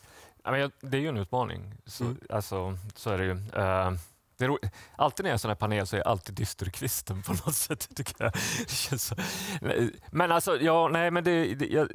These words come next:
Speaker 1: jag tycker att det är svårt. Alltså, så här, hade jag något bra svar så skulle jag naturligtvis ge dem. Men, men jag tycker att det... Jag menar, om man säger så här, det, det, det är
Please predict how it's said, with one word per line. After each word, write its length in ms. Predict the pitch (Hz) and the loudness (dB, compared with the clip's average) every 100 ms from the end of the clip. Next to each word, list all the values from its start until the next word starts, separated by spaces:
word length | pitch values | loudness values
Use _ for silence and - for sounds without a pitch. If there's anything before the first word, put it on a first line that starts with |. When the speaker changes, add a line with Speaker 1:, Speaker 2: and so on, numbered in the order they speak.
| - | -4
Speaker 1:
jag 120 | 131 | -2
tycker 160 | 214 202 | 0 -2
att 60 | 185 | 0
det 60 | |
är 40 | 165 | -2
svårt. 440 | 196 - - - | -2 -4 -4 -4
Alltså, 220 | - 113 | -4 -4
så 100 | 107 | 0
här, 80 | 123 | 2
hade 240 | 127 139 | 2 2
jag 120 | 143 139 | 2 2
något 240 | 131 120 - 104 - - - - - - - | 0 0 -4 -12 -14 -20 -20 -20 -20 -20 -20
bra 420 | - 123 139 139 | -18 -2 2 2
svar 200 | 165 131 | 2 0
så 120 | 113 | -2
skulle 200 | - 120 | -6 -2
jag 180 | 117 113 | 0 0
naturligtvis 340 | 107 110 - | -4 -8 -6
ge 140 | 143 117 | -2 0
dem. 160 | 101 | 0
Men, 100 | 120 135 123 120 69 | 0 0 2 0 -2
men 160 | 123 | -2
jag 120 | 139 135 | 0 0
tycker 220 | 156 165 | 0 0
att 140 | 139 | 0
det... 320 | 143 131 127 110 - _ _ - _ - - - - - - - - | 2 2 2 -2 -12 _ _ -12 _ -20 -18 -16 -18 -20 -20 -20 -6
Jag 100 | 135 | 0
menar, 240 | 147 131 - - - - - _ _ _ _ _ _ _ _ _ _ - - - - - - - _ _ _ - - - - - | 2 0 -2 -6 -6 -8 -12 _ _ _ _ _ _ _ _ _ _ -20 -20 -20 -20 -20 -20 -20 _ _ _ -8 -6 -6 -8 -12
om 120 | - | -2
man 80 | 170 | 0
säger 120 | 196 | 2
så 120 | 170 | 4
här, 100 | 156 | 4
det, 180 | 127 117 | 4 0
det, 160 | 131 95 | 0 -2
det 120 | 127 | 0
är 80 | 170 | 0